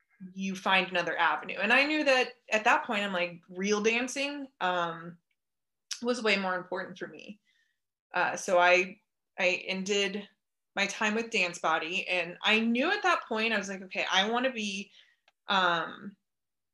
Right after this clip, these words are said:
I know I want to get certified to be a personal trainer." It was around that time that I also,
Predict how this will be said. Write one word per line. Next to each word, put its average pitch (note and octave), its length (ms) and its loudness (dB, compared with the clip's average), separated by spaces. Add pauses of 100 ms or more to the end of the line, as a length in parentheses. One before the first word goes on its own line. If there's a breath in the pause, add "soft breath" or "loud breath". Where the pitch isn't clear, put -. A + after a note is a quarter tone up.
(380)
I G3+ 40 0
know G#3 220 2
I B3 200 6
want A3+ 300 -2
to A#3+ 100 -6
get G#3 160 2
certified G3+ 400 -2
to F#3+ 60 -6
be F#3+ 100 -4
a F#3 60 -4
personal G#3+ 340 -4
trainer." F3+ 480 -8 (1900)
It G#3+ 160 8
was G#3+ 200 4
around G#3+ 540 6
that C4+ 220 4
time G#3+ 540 2
that F3 360 8
I F#3 120 6
also, F#3+ 760 2